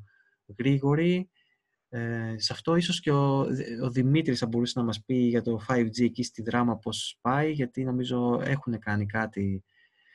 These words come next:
ε, κάποια πρόοδο σε αυτό, αλλά βέβαια δεν έχω ακούσει και παραπάνω πρόοδο, άρα φαντάζομαι ότι κάπου κόλλησαν και αυτοί με το θέμα της αδειοδότησης της κεραίας, κάτι που είναι λογικό και το συναντάμε σε πολλές πόλεις.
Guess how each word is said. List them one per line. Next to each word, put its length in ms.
ε, 440
κάποια 320
πρόοδο 360
σε 120
αυτό, 340
αλλά 180
βέβαια 400
δεν 160
έχω 140
ακούσει 560
και 140
παραπάνω 420
πρόοδο, 320
άρα 240
φαντάζομαι 440
ότι 400
κάπου 260
κόλλησαν 380
και 60
αυτοί 180
με 260
το 140
θέμα 280
της 380
αδειοδότησης 1080
της 160
κεραίας, 520
κάτι 180
που 100
είναι 100
λογικό 540
και 120
το 80
συναντάμε 360
σε 120
πολλές 260
πόλεις. 400